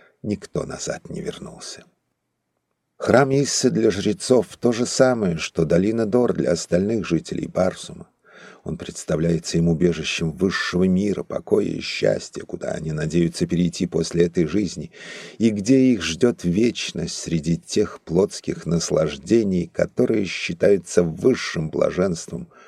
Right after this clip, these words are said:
у этой умной, но развращённой расы.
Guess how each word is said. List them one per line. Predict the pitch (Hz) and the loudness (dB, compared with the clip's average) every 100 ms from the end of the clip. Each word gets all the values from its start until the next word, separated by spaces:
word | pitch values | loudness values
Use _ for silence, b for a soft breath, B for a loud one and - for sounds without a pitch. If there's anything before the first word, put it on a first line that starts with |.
| B | B
у | - | -2
этой | - - 78 - - | -2 0 -6 -6 -8
умной, | - 101 82 71 - _ b b | -6 -2 -4 -4 -12 _ b b
но | - 80 76 | -10 -8 -8
развращённой | 76 78 - - 71 - - 76 67 85 - | -6 -4 -4 -6 -6 -4 -2 -4 -4 -6 -4
расы. | - - - | -4 -6 -12